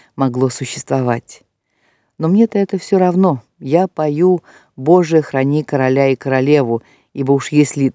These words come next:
ты, Господи, перестанешь их охранять, то кто же это сделает? Сомневаюсь, чтобы люди. Чудится мне,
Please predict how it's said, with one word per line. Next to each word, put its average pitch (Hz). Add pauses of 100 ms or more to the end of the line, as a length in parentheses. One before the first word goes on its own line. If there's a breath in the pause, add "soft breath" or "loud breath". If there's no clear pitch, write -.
(100)
ты, 165
Господи, 127
перестанешь 131
их 117
охранять, 127 (500)
то 143
кто 151
же 143
это 147
сделает? 147 (260)
Сомневаюсь, 156
чтобы 127
люди. 120 (760 soft breath)
Чудится 214
мне, 123